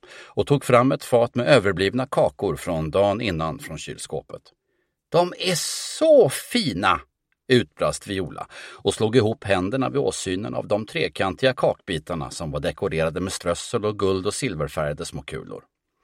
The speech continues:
"Det är bara kärleksmums. Samma som igår", skrattade Margareta med en axelryckning. "Men de blev lite mer juliga med den här formen och pyntet.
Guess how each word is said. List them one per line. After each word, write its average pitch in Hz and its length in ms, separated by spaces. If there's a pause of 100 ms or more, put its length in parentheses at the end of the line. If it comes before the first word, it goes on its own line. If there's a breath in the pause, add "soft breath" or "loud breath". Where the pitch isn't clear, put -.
(960)
"Det 107 260
är 110 60
bara 175 320
kärleksmums. - 800 (340 loud breath)
Samma 208 340
som 214 180
igår", 151 360 (460)
skrattade 85 560
Margareta 80 560
med 85 100
en 90 80
axelryckning. - 760 (600)
"Men 135 220
de 147 200
blev 135 240
lite 220 180
mer 220 160
juliga 170 520
med 208 160
den 196 120
här 156 180
formen - 460
och 143 120
pyntet. - 520